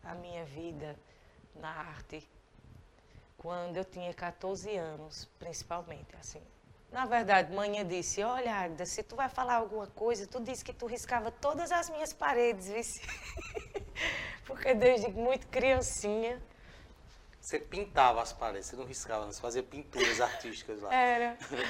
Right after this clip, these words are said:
Speaker 2: <laughs>
Speaker 1: Ela disse isso e eu, é,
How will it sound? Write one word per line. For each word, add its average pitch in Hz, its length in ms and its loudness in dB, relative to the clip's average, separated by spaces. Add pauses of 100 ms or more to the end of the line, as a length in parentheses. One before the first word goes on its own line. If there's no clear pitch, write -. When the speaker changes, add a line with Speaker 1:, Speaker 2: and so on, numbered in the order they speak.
(100)
Speaker 2:
<laughs> - 400 -10
Speaker 1:
Ela 240 380 4
disse 208 340 0
isso 214 500 0
e 190 640 0 (1400)
eu, 214 520 4
é, 196 260 0